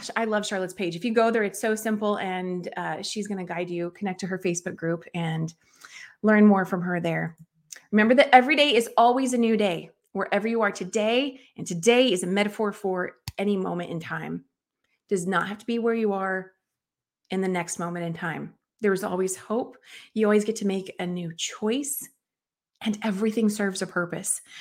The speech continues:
So love yourself through it all. Have an amazing day. And there will be some more shows coming to you very soon. Next week, I'll be starting a solo series, um, with a new Abraham Hicks book. Well, a, a book that I've s-,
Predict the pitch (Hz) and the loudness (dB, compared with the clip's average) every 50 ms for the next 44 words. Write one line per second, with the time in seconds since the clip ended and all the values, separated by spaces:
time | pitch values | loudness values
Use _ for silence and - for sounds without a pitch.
0 | - - - - - - 214 185 175 160 170 - _ _ _ _ _ _ _ _ | -20 -16 -10 -6 -2 0 0 0 0 -2 -6 -12 _ _ _ _ _ _ _ _
1 | - - 190 190 190 220 240 240 - 254 240 240 - 254 254 254 233 208 196 190 | -4 0 0 2 2 2 0 2 4 4 4 4 4 4 6 6 6 6 6 4
2 | 196 - - - 208 196 202 196 196 202 208 220 233 240 262 285 277 277 311 302 | 2 0 0 2 2 2 4 4 4 6 6 8 8 6 6 4 4 2 2 0
3 | 302 302 - - - 196 214 208 190 170 165 160 170 202 233 226 - _ - - | 0 0 -2 -4 -4 0 2 2 2 2 0 -2 -2 -2 -4 -6 -10 _ -20 -20
4 | - - - - - - - _ _ _ - 202 190 185 196 185 190 196 185 202 | -20 -18 -18 -18 -18 -20 -20 _ _ _ -2 0 2 2 4 4 4 4 4 2
5 | 196 180 170 170 170 - - - - 190 185 202 226 247 247 240 233 - - - | 2 0 0 -4 -8 -10 -12 -10 -6 -2 0 2 2 2 2 2 0 -2 -4 0
6 | - - 277 254 247 254 262 254 - 254 247 233 233 233 226 - 233 226 226 214 | 4 6 10 12 12 12 10 8 4 2 2 4 4 2 2 2 0 2 2 2
7 | 214 208 202 208 208 - 214 214 208 202 202 202 208 208 208 220 220 - - 269 | 2 2 2 2 2 2 2 4 4 4 4 4 4 4 2 2 2 0 -2 -2
8 | 254 247 233 220 214 208 208 214 208 202 202 202 - 180 - - - 226 220 226 | 0 2 2 2 2 2 2 2 0 0 0 -2 -2 -4 -4 -2 0 2 4 4
9 | 226 226 226 226 240 226 226 226 226 226 220 220 226 214 220 - - - - - | 4 2 2 0 0 0 2 2 2 2 2 2 0 0 -2 -8 -12 -18 -16 -12
10 | - - 202 196 196 - - 208 208 - - 180 185 196 220 247 254 - 208 196 | -4 -2 0 0 2 2 2 0 0 0 -2 0 2 4 4 4 4 2 0 0
11 | 190 180 180 185 165 156 165 - 294 320 320 - - - 302 302 302 302 - - | 0 0 -2 -4 -6 -6 -4 -2 -2 -2 -2 -4 -2 2 2 2 2 2 -6 -16
12 | _ _ - 185 180 180 170 - - 175 170 - _ _ _ _ _ _ _ _ | _ _ -6 -4 -4 -4 -4 -6 -6 -8 -8 -10 _ _ _ _ _ _ _ _
13 | _ _ _ _ - - - 120 - 180 160 180 175 - - 220 202 190 185 180 | _ _ _ _ -12 -4 0 2 2 4 4 2 2 4 4 6 8 8 6 6
14 | 175 - - - - - - | 2 -2 -10 -14 -16 -16 -10